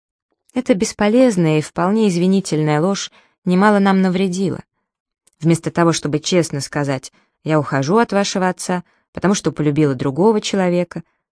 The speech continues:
она говорила: «У вашего отца много работы, он сейчас в Нью-Йорке».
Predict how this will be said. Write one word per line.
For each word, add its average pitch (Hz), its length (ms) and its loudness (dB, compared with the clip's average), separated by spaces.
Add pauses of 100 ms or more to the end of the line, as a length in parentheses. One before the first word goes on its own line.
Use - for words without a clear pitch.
(160)
она 254 200 2
говорила: 147 460 0 (800)
«У 330 60 -2
вашего 294 260 2
отца 247 280 2
много 196 320 2
работы, 175 540 0 (200)
он 151 120 -2
сейчас 165 380 -2
в - 20 -2
Нью-Йорке». 170 560 -2